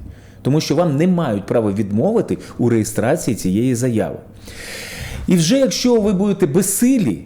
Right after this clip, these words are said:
Тоді вже йдіть і відправляйте цю заяву пошту. Але законом не заборонено зробити і так, і так, перестрахуватися. Це не заборонено, тому що це законна заява на законну відсрочку від мобілізації.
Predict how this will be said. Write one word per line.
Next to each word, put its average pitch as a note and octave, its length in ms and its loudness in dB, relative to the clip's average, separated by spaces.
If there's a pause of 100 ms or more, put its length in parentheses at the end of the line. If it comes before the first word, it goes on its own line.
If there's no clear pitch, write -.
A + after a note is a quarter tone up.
(260)
Тоді F3 260 0
вже E3 180 2
йдіть D#3+ 300 -2
і B2+ 40 0
відправляйте A2+ 540 0
цю G#2 180 -4
заяву G2 340 0
пошту. - 460 -8
Але E3 240 4
законом F#3+ 440 0
не F3+ 100 2
заборонено D#3 560 0
зробити G#2+ 580 -2
і A#3+ 120 0
так, G3+ 480 -2
і A#2 100 -2
так, - 360 -8
перестрахуватися. G#2 1040 -4
Це G#3 160 2
не G3+ 140 4
заборонено, G#2 600 -2 (300)
тому D3+ 160 0
що C3 140 -4
це B3 340 0 (200)
законна B2 680 0
заява C#3 600 0 (120)
на A#2+ 120 2
законну D3 680 0
відсрочку A2 560 -2
від A2+ 160 -2
мобілізації. A#2+ 760 -2